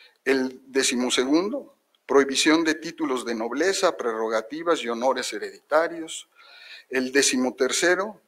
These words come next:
porque nadie puede ser juzgado por leyes privativas ni por tribunales especiales, y con todo un contenido adicional, ¿no?, que nunca se ha modificado.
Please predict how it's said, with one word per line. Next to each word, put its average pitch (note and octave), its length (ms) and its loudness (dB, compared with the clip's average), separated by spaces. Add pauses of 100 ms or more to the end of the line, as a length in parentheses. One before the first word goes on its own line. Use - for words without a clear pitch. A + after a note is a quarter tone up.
(360)
porque - 280 -2
nadie C#3+ 260 4
puede C#3+ 220 4
ser C#3 180 4
juzgado B2+ 580 0
por A2 160 -6
leyes B2+ 340 -2
privativas D#3 840 -4 (260)
ni C#3+ 260 2
por D3 300 2
tribunales B2 600 -2
especiales, F3 960 -4 (440)
y F3 140 -2
con B2+ 400 2
todo C#3+ 320 10
un C3 280 2 (120)
contenido A#2 680 0
adicional, A#2+ 680 -4 (120)
¿no?, - 100 -20 (420)
que C3 140 0
nunca B2+ 340 -2
se C#3 140 -2
ha A#2 60 2
modificado. C3 580 -8